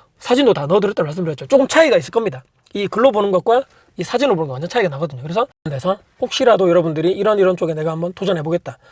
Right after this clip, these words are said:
저 채널에 한번 가보고 싶다, 이 유튜브만이 아닙니다. 모든 세상 살아남에 있어가지고 내가 다른 사람들과 어떻게 차별성 있게 내가 한번 나를 드러낼 것인가. 뭐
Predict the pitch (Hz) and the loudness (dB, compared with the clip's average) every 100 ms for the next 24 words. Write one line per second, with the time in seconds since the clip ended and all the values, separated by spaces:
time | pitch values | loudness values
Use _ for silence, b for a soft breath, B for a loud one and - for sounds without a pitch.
0 | b 196 214 220 208 151 156 185 - 254 | b -4 0 4 4 2 -2 -4 -2 2
1 | 262 214 B B 240 320 - 254 269 214 | 4 2 B B 0 0 2 4 4 2
2 | 147 160 160 190 202 226 220 254 254 208 | 0 -4 -2 -4 -4 -4 0 4 4 4
3 | 185 190 175 160 156 165 226 - B B | 0 0 0 0 -4 -2 -2 -2 B B
4 | - 202 247 294 240 226 262 277 294 285 | -2 0 4 4 4 0 0 -2 2 2
5 | - 202 202 233 202 165 180 165 180 208 | 2 0 -2 0 2 2 0 2 2 2
6 | 175 196 175 131 196 208 165 165 196 160 | 2 2 2 -2 0 2 2 0 -4 -6
7 | 127 - _ _ _ _ _ - 147 135 | -12 -18 _ _ _ _ _ -16 -12 -12